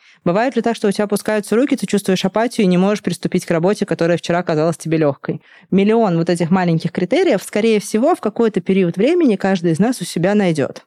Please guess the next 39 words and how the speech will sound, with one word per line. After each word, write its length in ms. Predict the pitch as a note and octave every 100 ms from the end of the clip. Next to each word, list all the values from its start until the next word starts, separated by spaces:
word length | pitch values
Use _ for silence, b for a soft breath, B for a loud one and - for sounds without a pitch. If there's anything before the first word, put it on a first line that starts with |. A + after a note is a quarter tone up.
| _ -
Это 200 | B3+ B3+
не 80 | A3
означает, 360 | F#3+ F3+ B3
что 140 | - G3
выгорания 440 | F#3+ G3+ G#3 F#3
не 120 | F#3+
существует, 760 | - - G3 - D#4+ G4+ F3+ - - B B
но 80 | G#3+
это 160 | A3+ G#3+
означает, 420 | G3+ G3+ D4 D#4
что 160 | - F#3
сейчас 340 | - A3 E3+
через 260 | - G3 F3
призму 360 | G3 G3+ F#3 F3+
выгорания 440 | F#3 B3 F4+ B3+
мы 140 | G3+
просто 260 | G#3 G#3 G3+
поднимаем 600 | - G3 G3+ G#3+ F#3+ D#3+
те 160 | - F#3+
вопросы, 580 | F3+ C4 E4 G3 F3 - B B B
которые 420 | G3 G3+ A3+ A3
некоторое 380 | G#3+ A3 - F#3+
время 260 | G3 G3 F#3+
назад, 300 | F#3 B3+ E4
если 100 | G#3+
мы 80 | F#3
с 40 |
тобой 140 | F3 E3
про 120 | F3
российскую 380 | F#3+ G3 - E3+
действительность 460 | D#3+ F#3+ F3 F3 -
говорим, 300 | G#3 F4 F#4 b
в 60 | -
принципе, 340 | C4 D#4 - F#3+
не 120 | G3+
вставали. 440 | - F#3 C3 - - _ b b
А, 360 | F#3 E3+ E3 E3
у 60 | F#3
меня, 580 | F#3 G#3+ C4 C#4 C#4